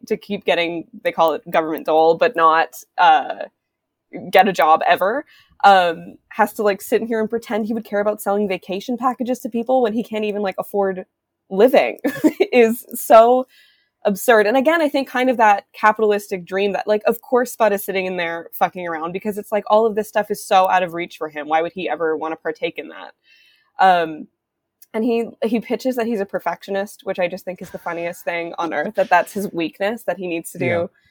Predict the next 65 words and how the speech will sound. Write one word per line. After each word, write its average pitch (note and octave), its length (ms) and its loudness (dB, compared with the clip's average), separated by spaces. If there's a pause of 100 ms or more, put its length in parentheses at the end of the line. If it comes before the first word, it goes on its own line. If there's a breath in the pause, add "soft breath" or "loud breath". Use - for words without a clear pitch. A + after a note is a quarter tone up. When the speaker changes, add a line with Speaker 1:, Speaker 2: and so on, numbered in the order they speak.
(100)
Speaker 1:
Something F#3 260 -2
perfectly F3+ 400 -2
or E3 80 2
not D3 220 -4
do E3+ 120 -4
it D#3+ 80 -2
at D3+ 100 -4
all. D#3 320 -2 (280 soft breath)
And A3+ 120 4
then A#3 60 4
he A3+ 80 2
kisses A#3 380 -4
the A3 80 -2
woman's G3 540 -4
hand G3 440 -2
on A#3 80 -4
the A#3 60 -2
way A3 180 -2
out G#3+ 320 -2
as F3+ 360 -2
a F#3 120 4
way F3+ 160 2
of F3 120 -2
goodbye. F3 380 2
Like, G3+ 240 2 (200 soft breath)
just C4 140 -4
the C#4 80 -4
fact B3 200 2
that A#3 100 -2
they G#3+ 100 0
have G3+ 280 4
this G3+ 140 -2
kind G3 220 -2
of F#3 120 -4
script - 400 -4
in F#3+ 100 -4
place, F#3+ 280 -2
that - 60 -20
they've G3 140 2
all F#3+ 180 8
picked - 280 -4
up F#3+ 140 0
these E3 140 -8
practices G3 540 -4
from G3 160 -4
each G3 140 -6
other G3 320 0 (340)
to - 100 -6
ensure F#3+ 300 2
that D#3+ 140 -2
they E3+ 120 0
can - 180 -4
keep F#3 220 -8
kind F3 220 -4
of D#3+ 80 -8
getting E3 480 -2 (680)
by E3+ 300 6
the E3+ 100 -4
way E3 180 2
they're E3+ 120 0
getting D#3+ 240 -2
by C#3+ 200 -2
on D#3+ 120 -4
this E3 180 -10
welfare - 520 -4